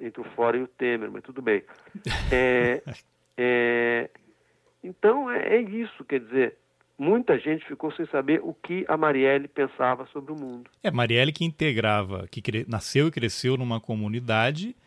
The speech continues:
Speaker 2: vítima de todas as intervenções que aconteceram no Rio de Janeiro, né?
Speaker 1: A Ma-, a Marielle era isso.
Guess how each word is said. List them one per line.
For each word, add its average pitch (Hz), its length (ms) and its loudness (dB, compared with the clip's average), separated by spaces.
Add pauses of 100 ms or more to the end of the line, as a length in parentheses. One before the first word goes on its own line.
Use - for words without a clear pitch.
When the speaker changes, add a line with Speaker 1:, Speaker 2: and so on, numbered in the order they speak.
(520)
Speaker 2:
vítima 143 880 0 (160)
de 127 220 -10
todas 156 500 2
as 151 120 -2
intervenções 131 1000 -4
que 170 380 -8
aconteceram 165 840 -6 (480)
no 170 160 -8
Rio 107 120 -2
de 95 80 -8
Janeiro, 131 360 -2
né? 104 120 -8 (400)
Speaker 1:
A 113 80 -8
Ma-, 113 120 -8
a - 60 -10
Marielle 113 540 2
era 120 260 2
isso. - 360 -8